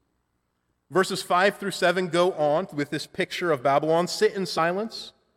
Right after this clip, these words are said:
Go into darkness, O daughter of the Chaldeans.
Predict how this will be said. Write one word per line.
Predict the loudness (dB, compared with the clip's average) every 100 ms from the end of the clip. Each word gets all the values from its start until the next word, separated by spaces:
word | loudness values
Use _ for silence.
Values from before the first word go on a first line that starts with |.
| _ _ _ _ _ -12
Go | 4 6 8
into | 4 0
darkness, | 2 4 4 -2 -2
O | -2
daughter | 0 2 4 2
of | 0
the | -2
Chaldeans. | 2 4 4 0 -2 -6 -12 -20